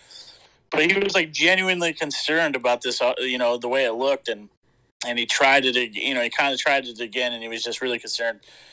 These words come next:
And then, like I said, a little thing like that, obviously, it just showed, like, how much he cared about his fans and, and, and you always hear about how great of a person he was, and just a true, you know, I don't know, just, like, for the,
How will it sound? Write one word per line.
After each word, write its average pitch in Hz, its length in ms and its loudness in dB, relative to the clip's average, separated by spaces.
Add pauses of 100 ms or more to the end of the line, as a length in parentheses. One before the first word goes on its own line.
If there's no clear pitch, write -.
(420)
And 143 120 4
then, 147 140 2
like 160 180 2
I 165 40 2
said, 160 180 0
a 131 120 2
little 170 360 -2
thing 175 240 -4
like 165 220 0
that, 156 200 2
obviously, 147 560 -2
it 131 220 -8
just 135 160 -4
showed, 143 300 0
like, 123 200 -2
how 127 100 -2
much 123 180 -4
he 117 80 -12
cared 120 260 -2
about 113 180 -2
his 107 100 -6
fans 113 520 -4
and, 101 240 -20 (580)
and, 113 300 2
and 120 180 2
you 113 100 2
always 139 300 4
hear 135 140 2
about 117 180 4
how 120 140 2
great 123 240 0
of 113 60 -4
a 110 80 -6
person 120 380 0
he 113 120 0
was, 107 340 2
and 101 220 -10 (200)
just - 220 2
a 135 60 4
true, 139 580 2
you 120 160 2
know, 107 300 2 (960)
I 156 160 8
don't 135 140 4
know, 123 180 4
just, 110 220 -4
like, 117 120 -2
for 147 220 0
the, 131 180 2